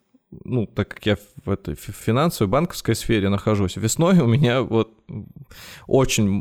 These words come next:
м, было, м, мало времени на всё, что... на себя.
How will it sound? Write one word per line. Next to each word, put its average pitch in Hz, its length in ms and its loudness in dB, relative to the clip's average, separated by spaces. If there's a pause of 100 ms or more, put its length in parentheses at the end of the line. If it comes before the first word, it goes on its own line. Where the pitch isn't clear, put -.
м, 101 600 0
было, 107 760 4 (160)
м, 98 380 0
мало 120 260 4
времени 120 320 4
на 107 120 2
всё, 127 220 0
что... - 240 -4 (560)
на 135 140 2
себя. 113 480 0